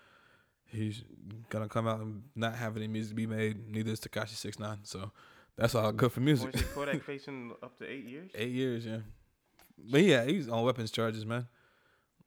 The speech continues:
Speaker 1: Like, come on, yo.
Speaker 2: That's
Speaker 1: I understand
Speaker 2: crazy.
Speaker 1: why you gotta carry it, 'cause you and, and that sh-, that shit.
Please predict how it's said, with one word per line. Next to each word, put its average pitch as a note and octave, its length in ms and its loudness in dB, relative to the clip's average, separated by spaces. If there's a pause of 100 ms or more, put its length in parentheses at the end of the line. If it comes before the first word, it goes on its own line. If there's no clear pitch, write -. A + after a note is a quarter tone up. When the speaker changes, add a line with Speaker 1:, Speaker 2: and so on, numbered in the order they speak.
(540)
Speaker 1:
Like, A2 240 -4 (240)
come C#3 140 -2
on, F2+ 180 -8
yo. G#2+ 60 -4 (1300)
Speaker 2:
That's B2 120 -6
Speaker 1:
I C3 80 4
understand B2+ 360 2
Speaker 2:
crazy. - 40 0
Speaker 1:
why B2 100 8
you C3 100 6
gotta B2+ 160 6
carry C3 300 4
it, B2 180 -4
'cause A#2+ 200 -2
you A#2+ 200 -6 (420)
and, A2+ 320 -6 (120)
and A2 300 -2
that G2+ 220 -6
sh-, - 120 -8 (180)
that G#2 180 -4
shit. - 420 -2